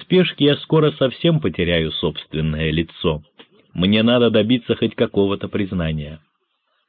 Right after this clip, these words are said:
«Дела не так уж плохи», твердо сказал Ван Расбург.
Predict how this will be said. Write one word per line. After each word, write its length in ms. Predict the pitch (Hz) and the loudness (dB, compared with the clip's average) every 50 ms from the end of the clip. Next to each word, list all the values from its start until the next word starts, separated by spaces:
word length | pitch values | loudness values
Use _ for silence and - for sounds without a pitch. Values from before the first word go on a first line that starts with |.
| _ _ - | _ _ -8
«Дела 400 | 95 85 87 82 80 85 87 90 | -6 -4 -4 -4 -2 -2 -2 -2
не 120 | 92 92 | -2 0
так 200 | - 110 101 - | 0 -2 -2 0
уж 180 | 107 110 - - _ | -4 -6 -6 -6 _
плохи», 560 | - 117 117 135 143 131 - - - 67 - _ _ _ _ _ _ _ _ _ _ _ | -2 2 4 4 2 2 -2 -8 -12 -12 -12 _ _ _ _ _ _ _ _ _ _ _
твердо 420 | - 82 87 95 92 80 80 85 78 | -4 0 2 2 2 0 -2 -6 -8
сказал 440 | - - 85 82 87 85 85 82 | -8 -8 -6 -2 0 0 0 0
Ван 220 | 78 87 87 85 82 | 0 0 0 0 0
Расбург. 640 | 80 82 78 76 76 73 76 76 71 - _ - | 0 0 -2 -2 -4 -8 -10 -10 -10 -12 _ -20